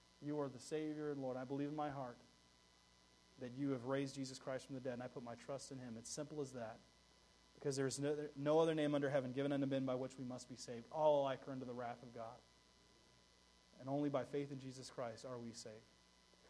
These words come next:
Let's close our time with a word of prayer. Our Father and our God, you are utterly amazing. Today, as we've gone through so much history, uh, we've had such a drinking from the,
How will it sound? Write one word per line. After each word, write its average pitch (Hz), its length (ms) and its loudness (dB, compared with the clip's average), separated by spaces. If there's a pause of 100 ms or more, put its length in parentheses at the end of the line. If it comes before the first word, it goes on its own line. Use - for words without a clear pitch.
(140)
Let's 147 140 -4
close 131 280 0
our 123 80 -4
time 117 240 -8
with 113 80 -12
a 120 40 -12
word 113 180 -8
of - 100 -18
prayer. 110 240 -10 (1120)
Our 135 60 -6
Father 180 340 8
and 147 100 6
our 139 120 2
God, 127 420 0 (240)
you 156 340 0
are 135 320 -2 (140)
utterly 147 320 4
amazing. 120 460 -4 (920)
Today, 170 280 10
as 151 160 4
we've 147 340 0
gone 151 240 4
through 143 180 -2
so 165 200 4
much 156 200 4
history, 151 560 0 (360)
uh, - 40 -18 (1300)
we've 135 160 -6
had 147 300 6 (160)
such - 360 0
a 131 120 0 (920)
drinking 170 440 0
from 143 220 -4
the, 127 120 -4